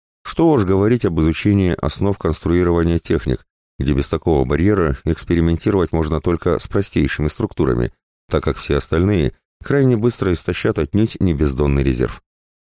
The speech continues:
«Я очень сомневаюсь, что мне это когда-либо». Эрида резко замолчала,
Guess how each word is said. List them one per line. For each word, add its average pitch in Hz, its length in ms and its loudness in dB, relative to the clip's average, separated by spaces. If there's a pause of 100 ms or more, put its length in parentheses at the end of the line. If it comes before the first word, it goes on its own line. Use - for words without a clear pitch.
(520)
«Я 95 300 2
очень 139 320 2
сомневаюсь, 98 800 0
что - 240 -4
мне 90 200 2
это - 200 -2
когда-либо». 120 640 0 (580)
Эрида 69 420 2
резко 71 280 -2
замолчала, 69 680 0